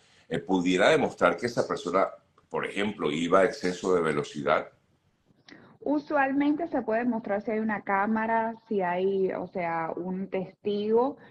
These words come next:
Speaker 2: que dijo que hay ve-, exceso de velocidad, pero yo digo que el noventa y cinco por ciento de las personas que he visto en los accidentes, el policía va a seguir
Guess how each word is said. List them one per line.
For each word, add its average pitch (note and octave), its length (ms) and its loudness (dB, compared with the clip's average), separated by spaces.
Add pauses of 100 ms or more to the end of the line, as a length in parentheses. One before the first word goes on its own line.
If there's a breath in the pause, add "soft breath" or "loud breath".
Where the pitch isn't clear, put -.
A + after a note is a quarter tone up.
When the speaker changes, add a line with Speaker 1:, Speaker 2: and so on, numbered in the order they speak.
(160 loud breath)
Speaker 2:
que F#3 140 -4
dijo G#3+ 280 2
que G3+ 80 0
hay F#3+ 80 0
ve-, F#3 340 -2
exceso F3+ 440 -2
de F#3 120 0
velocidad, F3 640 -2
pero F3+ 120 -4
yo F3+ 140 -2
digo A3 240 4
que G3+ 80 2
el F#3 80 -4
noventa F3+ 360 -4
y F#3+ 60 -2
cinco F#3+ 300 -6
por G#3 160 -6
ciento F#3+ 320 -6
de F#3+ 100 -2
las F3+ 140 -4
personas F#3+ 560 -4 (440 soft breath)
que F3 160 -2
he - 20 0
visto G3 300 0
en F#3+ 80 -4
los F#3+ 100 -4
accidentes, G3+ 680 -2
el G3 100 -4
policía F3+ 520 -4
va F#3 100 -2
a F3+ 80 -10
seguir F#3+ 500 -2